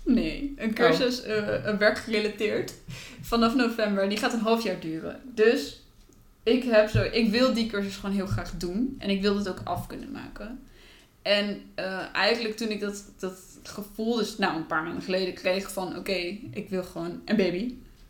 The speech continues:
Speaker 1: Eigenlijk nu.
Speaker 2: Mhm.
Speaker 1: Maar ik wil wel dat nog af kunnen maken. Dus, ehm, eh,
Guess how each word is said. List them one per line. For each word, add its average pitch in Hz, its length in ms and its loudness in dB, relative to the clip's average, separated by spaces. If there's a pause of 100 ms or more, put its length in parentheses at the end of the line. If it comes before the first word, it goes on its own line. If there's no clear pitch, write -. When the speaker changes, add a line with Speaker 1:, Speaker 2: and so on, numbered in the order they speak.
(160)
Speaker 1:
Eigenlijk 170 460 0 (100)
nu. 180 360 -4 (120)
Speaker 2:
Mhm. 208 360 4
Speaker 1:
Maar 196 460 0 (640)
ik 185 260 -4
wil 208 220 8
wel 208 300 6
dat 190 380 2
nog 165 260 -8
af - 160 -18
kunnen - 240 -8
maken. - 460 -10 (480)
Dus, 202 500 4 (120)
ehm, 170 800 -2 (260)
eh, 190 120 -10